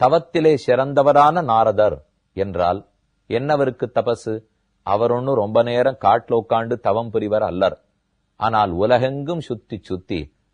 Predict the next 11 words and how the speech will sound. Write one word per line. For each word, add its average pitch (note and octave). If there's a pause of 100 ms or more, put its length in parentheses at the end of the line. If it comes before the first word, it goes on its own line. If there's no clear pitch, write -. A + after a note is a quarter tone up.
(140)
நாராயண C#3
நாமத்தை A2+
சொல்லி G#2+ (440)
ஆராய்ந்து C#3
லோகத்தாருக்கு A#2+
நன்மையே A#2
கொடுத்து A#2
வந்தார் G2
அல்லவா? F2+ (520)
அதனாலதான் C#3
தவமுடையவர்கள். F2+